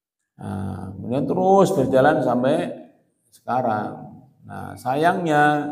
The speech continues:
ini jadi merek. Perbedaan pendapat yang as-, asalnya itu ilmiah jadi merek. Itu apa?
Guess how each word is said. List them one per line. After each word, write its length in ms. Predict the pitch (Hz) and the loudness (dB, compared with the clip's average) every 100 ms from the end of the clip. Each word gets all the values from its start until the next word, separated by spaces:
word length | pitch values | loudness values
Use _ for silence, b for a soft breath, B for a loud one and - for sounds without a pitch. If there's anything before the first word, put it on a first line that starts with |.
| - - | -10 -12
ini 320 | 117 143 143 110 | -8 -4 -4 -4
jadi 160 | 117 | -4
merek. 480 | 131 160 170 - - - _ _ _ _ _ _ _ _ _ _ _ _ | -6 -4 -4 -6 -12 -20 _ _ _ _ _ _ _ _ _ _ _ _
Perbedaan 400 | 127 117 123 123 | -4 -2 0 2
pendapat 560 | 127 123 143 123 123 123 | 2 4 4 4 0 0
yang 160 | 120 120 | -4 -4
as-, 400 | 110 113 - - - | -6 -6 -10 -16 -12
asalnya 560 | 120 123 117 117 117 | -10 -8 -8 -8 -12
itu 160 | - 113 | -14 -8
ilmiah 400 | 117 117 120 156 | -6 -4 -4 -6
jadi 240 | 135 120 123 | -6 -6 -6
merek. 480 | 147 143 123 - - | -8 -6 -8 -8 -16
Itu 240 | 117 127 | -12 -4
apa? 560 | 135 - 113 113 - | -4 -2 -6 -8 -12